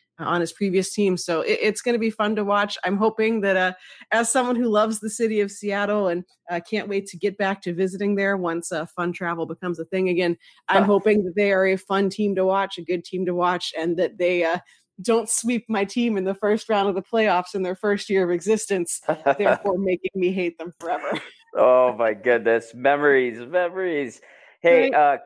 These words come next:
Speaker 2: couple things, Sarah. Um, Shea Theodore, good point.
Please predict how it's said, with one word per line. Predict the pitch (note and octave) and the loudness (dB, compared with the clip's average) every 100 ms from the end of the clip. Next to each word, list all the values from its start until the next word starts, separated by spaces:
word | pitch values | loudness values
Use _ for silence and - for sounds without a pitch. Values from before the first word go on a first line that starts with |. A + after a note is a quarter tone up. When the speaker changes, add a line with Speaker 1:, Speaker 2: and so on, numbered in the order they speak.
| _ _ | _ _
Speaker 2:
couple | - F#3+ G#3+ | -2 0 0
things, | - - F3 C#3+ A#2 | -2 -2 2 2 0
Sarah. | - C#3 C3 D3 - | -4 2 4 4 0
Um, | C3+ C#3 C3 B2+ A2+ - _ _ _ _ | 2 4 4 2 -2 -14 _ _ _ _
Shea | - - D#3+ | -12 -6 -6
Theodore, | - C#3+ C#3 C#3 D#3 F3 _ - | -6 -4 -2 0 -2 -4 _ -6
good | B2+ A#2+ | -6 -6
point. | - G#2+ F#2+ - | -10 -8 -8 -12